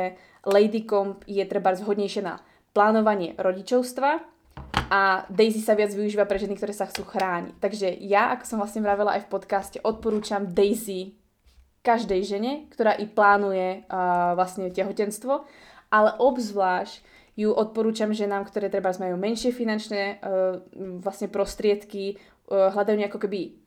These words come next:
dostupnejšiu verziu, ale stále veľmi účinnú a funkčnú. Takže odporúčam hlavne mladým babám,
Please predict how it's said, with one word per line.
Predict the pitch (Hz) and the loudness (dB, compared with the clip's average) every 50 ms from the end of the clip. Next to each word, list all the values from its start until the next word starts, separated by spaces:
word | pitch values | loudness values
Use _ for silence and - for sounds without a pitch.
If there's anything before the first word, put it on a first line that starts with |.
| - - | -20 -4
dostupnejšiu | 190 220 220 220 - 247 247 240 233 226 220 - 220 208 190 | -2 -2 0 0 -2 -2 0 0 -2 -2 -2 -2 -2 2 2
verziu, | 190 190 202 196 208 226 247 277 320 - - - - - - - | 2 2 2 -2 -4 -4 -4 -4 -6 -10 -14 -20 -20 -20 -4 0
ale | - 214 214 208 | 4 4 4 4
stále | 214 - - 220 214 208 214 214 | 2 2 4 4 6 8 6 6
veľmi | 208 208 214 202 208 202 - | 6 4 2 0 -2 -2 -4
účinnú | 208 208 214 - 208 202 202 - | -4 -6 -4 -4 -6 -6 -6 -6
a | - | -8
funkčnú. | - - - - 214 208 208 196 - - - - 190 180 175 | -10 -10 -6 -4 -4 -4 -4 -6 -8 -12 -10 -8 -8 -6 -6
Takže | 190 190 202 196 - | -6 -4 -2 -2 -2
odporúčam | 208 208 - 214 208 208 214 202 196 | -2 -2 -2 -2 -2 -2 -2 -4 -2
hlavne | 208 190 185 180 180 | -2 -4 -2 -4 -4
mladým | 180 196 226 240 240 220 240 233 | 0 4 4 6 6 6 2 4
babám, | 214 220 214 190 180 190 185 180 180 185 185 | 4 4 2 4 2 2 2 2 0 -4 -8